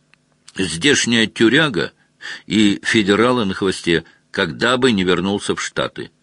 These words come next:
«Приятная перспектива», сказал Мазур. «Ну,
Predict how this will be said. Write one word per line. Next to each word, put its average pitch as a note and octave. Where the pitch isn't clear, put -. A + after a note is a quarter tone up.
«Приятная C#3
перспектива», -
сказал D#2
Мазур. C#2
«Ну, D#3